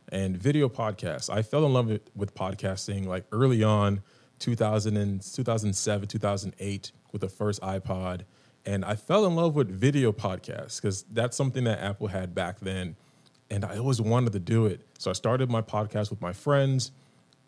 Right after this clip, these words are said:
I bought so many equipment, just trial and error, learning how to master the art of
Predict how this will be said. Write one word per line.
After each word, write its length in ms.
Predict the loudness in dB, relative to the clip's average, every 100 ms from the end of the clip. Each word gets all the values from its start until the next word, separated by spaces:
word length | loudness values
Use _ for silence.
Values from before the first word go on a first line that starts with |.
| -12
I 100 | -8
bought 360 | 0 0 0 0
so 200 | 4 4
many 200 | 6 2
equipment, 640 | 2 2 4 4 4 2 _
just 200 | -8 -8
trial 420 | -2 2 4 6
and 120 | 4 2
error, 300 | 2 2 2
learning 400 | 2 4 4 2
how 180 | 2 0
to 220 | 0 -2
master 440 | 0 0 -2 -2 -4
the 140 | -2
art 220 | -2 -2
of 160 | -2 -6